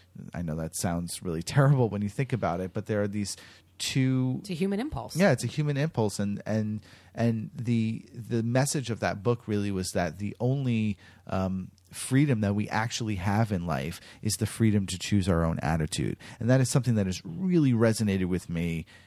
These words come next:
Speaker 1: throughout my life, and I try and hold as, like, a prominent value of who I am. Um, you can approach any situation with any sort of outlook, and I can completely control that, even if I cannot control the situations of what's happening around me.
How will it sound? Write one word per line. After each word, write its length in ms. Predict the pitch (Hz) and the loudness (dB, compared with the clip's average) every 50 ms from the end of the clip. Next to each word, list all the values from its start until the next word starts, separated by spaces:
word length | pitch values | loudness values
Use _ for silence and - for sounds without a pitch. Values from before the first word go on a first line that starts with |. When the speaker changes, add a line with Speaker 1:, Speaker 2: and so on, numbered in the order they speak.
| _ _ - | _ _ -12
Speaker 1:
throughout 340 | - - 107 107 90 85 | -4 0 2 4 4 2
my 140 | 80 85 82 | 2 -2 -2
life, 320 | 80 85 82 71 71 - - | -2 -2 -2 -2 -4 -4 -6
and 100 | 80 - | -6 -6
I 60 | 82 | -6
try 200 | - - 95 92 | -6 -4 -4 -4
and 140 | 87 78 - | -4 -6 -8
hold 400 | - - 90 82 80 87 85 - | -8 -8 -6 -6 -6 -6 -8 -8
as, 160 | - - - | -10 -8 -8
like, 260 | 85 82 - - - - - | -8 -8 -10 -12 -14 -14 -10
a 40 | |
prominent 480 | - - - - 90 80 87 82 67 - | -8 -6 -4 -4 -4 -4 -6 -6 -8 -8
value 420 | 87 90 - 76 87 90 87 85 82 | -6 -6 -4 -4 -4 -6 -6 -8 -8
of 160 | 78 78 - | -8 -10 -10
who 140 | - 104 92 | -6 -6 -4
I 120 | 80 80 85 | -4 -2 -2
am. 340 | 85 87 101 127 175 190 - - - - - - _ _ - | -2 -2 -2 -2 -2 -4 -6 -10 -20 -20 -20 -20 _ _ -8
Um, 440 | - 95 92 90 85 87 87 85 80 | -4 -4 -2 -2 -4 -4 -6 -8 -8
you 120 | 90 101 98 | -10 -10 -8
can 120 | - 95 | -6 -6
approach 300 | 95 - - 101 95 - | -6 -2 -2 -4 -2 -4
any 160 | 90 87 95 | -6 -8 -8
situation 560 | 98 - - 90 - - 92 90 - - 90 90 | -8 -10 -10 -10 -10 -8 -8 -8 -8 -6 -8 -8
with 140 | 87 - | -8 -6
any 180 | 82 80 82 85 | -8 -8 -8 -8
sort 220 | - - 78 80 | -8 -8 -8 -8
of 100 | 80 82 | -6 -4
outlook, 380 | 87 80 80 80 82 82 - - | -4 -4 -4 -4 -6 -6 -6 -8
and 100 | 80 69 | -8 -8
I 60 | 73 | -8
can 160 | - - 95 | -10 -10 -14
completely 420 | - - - - - 104 107 104 95 | -14 -14 -12 -10 -8 -8 -6 -6 -8
control 320 | - - - - - 95 87 | -8 -10 -10 -10 -10 -8 -6
that, 160 | - 78 85 | -6 -6 -6
even 220 | 87 87 90 90 | -6 -8 -8 -8
if 100 | 87 - 80 | -8 -6 -6
I 60 | 78 | -8
cannot 300 | - - 87 71 67 - | -6 -6 -6 -6 -8 -8
control 300 | - 76 - - 69 - | -10 -10 -8 -8 -8 -6
the 80 | - | -6
situations 640 | - - 71 - - 71 71 64 - - - - - - | -8 -8 -8 -8 -6 -6 -6 -6 -6 -8 -10 -10 -12 -12
of 100 | - - | -10 -10
what's 180 | 76 71 - | -10 -10 -8
happening 340 | - 65 - - - 65 - | -8 -10 -10 -10 -10 -10 -10
around 280 | - - - - - - | -10 -10 -10 -10 -10 -10
me. 160 | - 73 | -12 -12